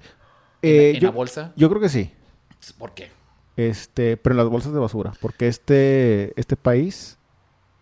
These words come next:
Speaker 2: se está yendo a la mierda.
Speaker 1: Ok.
Speaker 2: Por la contaminación.
Speaker 1: Ah, esa es una razón muy
Speaker 2: Es una ra-,
Speaker 1: muy
Speaker 2: pero yo creo que sí le, sí ayudaría a la gente a que su, a que pueda multiplicar sus riquezas.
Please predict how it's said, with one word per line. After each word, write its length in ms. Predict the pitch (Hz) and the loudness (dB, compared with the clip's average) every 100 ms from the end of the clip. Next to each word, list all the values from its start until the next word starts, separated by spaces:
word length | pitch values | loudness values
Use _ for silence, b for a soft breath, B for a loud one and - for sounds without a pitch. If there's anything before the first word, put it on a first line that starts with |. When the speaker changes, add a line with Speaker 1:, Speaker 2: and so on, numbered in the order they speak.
| _ _ _ _ _ _ _ _ - | _ _ _ _ _ _ _ _ -14
Speaker 2:
se 100 | 113 | -8
está 140 | 117 | -6
yendo 160 | 110 107 | -4 -4
a 20 | |
la 60 | |
mierda. 340 | 101 92 101 98 _ B B B B B B B B B _ _ _ _ | -4 -6 -8 -12 _ B B B B B B B B B _ _ _ _
Speaker 1:
Ok. 200 | - 208 220 254 | -20 -20 -20 -4
Speaker 2:
Por 300 | 131 117 107 | 0 0 0
la 380 | 107 107 104 101 | -4 -4 -4 -6
contaminación. 520 | 110 101 101 92 156 - | -8 -8 -10 -10 -12 -14
Speaker 1:
Ah, 260 | 127 143 170 | -10 -8 -8
esa 120 | 139 | -10
es 120 | 113 117 | -16 -16
una 260 | 113 113 | -14 -14
razón 340 | 110 104 117 110 | -14 -14 -14 -14
muy 180 | 107 104 | -14 -12
Speaker 2:
Es 200 | 113 120 | -8 -6
una 260 | 139 135 127 | -4 -2 -2
ra-, 100 | 117 | -4
Speaker 1:
muy 60 | 117 | 0
Speaker 2:
pero 260 | 160 156 - | 4 4 4
yo 180 | 165 170 | 0 0
creo 140 | 208 | -2
que 100 | 202 | -6
sí 200 | - 185 | -4 -2
le, 460 | 180 190 175 131 - | 0 0 0 -2 -4
sí 160 | - | -4
ayudaría 360 | 160 175 160 147 | -2 0 0 -2
a 40 | |
la 80 | 147 | -4
gente 520 | - 147 147 165 165 - b b b b _ - | -6 -8 -6 -10 -10 -14 b b b b _ -10
a 100 | 127 | -8
que 180 | - | -6
su, 280 | 120 - 131 | -6 -4 -4
a 80 | - | -6
que 140 | 127 127 | -8 -10
pueda 720 | - 135 139 151 156 156 - - | -2 0 0 0 -2 -6 -10 -8
multiplicar 640 | 147 131 123 123 - 123 | -6 -6 -8 -8 -8 -8
sus 100 | 127 | -8
riquezas. 540 | 120 - 95 - - | -10 -10 -14 -16 -20